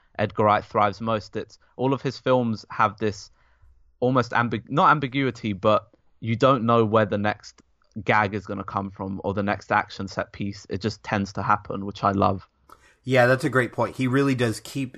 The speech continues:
Speaker 2: and this is true, I think you're right, of all of his movies, that he, he keeps the audience on their toes at all times.
Speaker 1: Mm.
Speaker 2: Like,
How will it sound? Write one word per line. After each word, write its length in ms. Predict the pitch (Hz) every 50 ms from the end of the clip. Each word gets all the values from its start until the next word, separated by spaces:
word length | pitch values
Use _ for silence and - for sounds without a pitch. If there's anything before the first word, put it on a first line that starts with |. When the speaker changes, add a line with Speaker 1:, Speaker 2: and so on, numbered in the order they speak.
| - -
Speaker 2:
and 220 | 113 135 147 180
this 120 | 202 196 -
is 140 | 170 143
true, 320 | - - 165 160 156 160 147
I 80 | 143
think 300 | 143 - 170 151 143 143
you're 80 | 147 160
right, 160 | 165 202 202 127
of 100 | 110 113
all 200 | 139 160 180 196
of 60 | 160
his 160 | 120 101 87
movies, 340 | 101 95 87 87 87 85 -
that 180 | - 113 98 -
he, 300 | - 123 123 117 113 110 - - - - - _ _
he 160 | _ - 143 123
keeps 640 | - - - 156 165 160 - - - - - - _ _
the 300 | - 113 135 120 131 139
audience 420 | 120 120 123 127 127 123 110 110 -
on 200 | 101 107 117 113
their 120 | 110 104
toes 540 | 101 - - 110 101 90 76 58 - - -
at 100 | 98 95
all 140 | 95 90 92
times. 560 | - - 101 95 87 76 - 135 135 113 101
Speaker 1:
Mm. 20 | -
Speaker 2:
Like, 260 | 98 98 92 - -